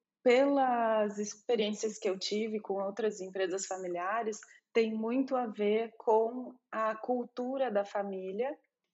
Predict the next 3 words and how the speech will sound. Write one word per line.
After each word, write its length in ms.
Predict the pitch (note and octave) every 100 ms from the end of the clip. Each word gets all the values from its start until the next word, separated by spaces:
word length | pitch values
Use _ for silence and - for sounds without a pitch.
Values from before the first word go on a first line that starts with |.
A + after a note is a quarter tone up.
| _ -
e 640 | A3 A#3 A#3 A#3 A#3 A#3 A3+ - - A3+
a 160 | A3+
educação 1080 | A#3+ A#3 C#4 C#4 B3+ - A#3 A3+ A#3 G3+